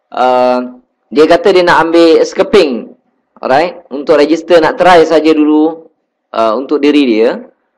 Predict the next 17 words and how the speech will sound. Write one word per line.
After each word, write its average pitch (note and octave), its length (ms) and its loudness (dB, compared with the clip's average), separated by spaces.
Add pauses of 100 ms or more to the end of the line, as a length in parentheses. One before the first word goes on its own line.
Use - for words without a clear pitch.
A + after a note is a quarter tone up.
(220)
tuan G3 160 0
kena G#3 240 0
bagi A#3+ 400 2
dia B3 80 4
sekeping A#3 480 2
dan F#3 240 0
beritahu G#3+ 320 4
harga F#3+ 400 2
dia G#3 160 4
lapan F3 240 0
puluh F3+ 160 0
ringgit - 560 -2
seperti F3 480 -4
yang E3+ 80 2
dia E3+ 80 0
beritahu D#3 400 2
tadi. G#3 560 0